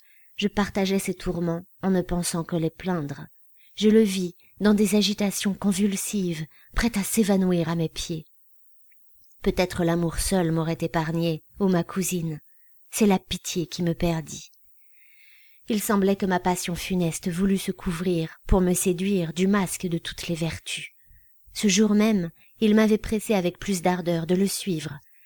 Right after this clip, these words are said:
C'était désoler le meilleur des pères, c'était plonger le poignard dans le sein maternel. Je résistais, je rejetais ce projet avec horreur. L'impossibilité de voir jamais nos vœux accomplis,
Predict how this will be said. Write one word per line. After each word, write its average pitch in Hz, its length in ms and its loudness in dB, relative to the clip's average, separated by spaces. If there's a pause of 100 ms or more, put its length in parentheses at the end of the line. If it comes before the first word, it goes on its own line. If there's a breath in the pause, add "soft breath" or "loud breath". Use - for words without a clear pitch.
(140 soft breath)
C'était 214 320 0
désoler 190 420 4
le 175 120 4
meilleur 180 340 2
des 180 120 -2
pères, 180 460 -2 (380 soft breath)
c'était - 360 0 (160)
plonger 196 340 4
le 185 120 2
poignard 214 540 2
dans 175 120 0
le 180 120 2
sein 185 240 0
maternel. 180 720 0 (300 soft breath)
Je 226 140 4
résistais, 214 640 0 (300 soft breath)
je 233 120 4
rejetais 247 480 2
ce - 140 -4
projet 180 380 0
avec 214 280 0
horreur. 196 520 0 (640 loud breath)
L'impossibilité 185 920 0
de 165 80 0
voir 165 300 -2
jamais 180 300 0
nos 165 120 2
vœux 160 220 -2
accomplis, 160 580 -6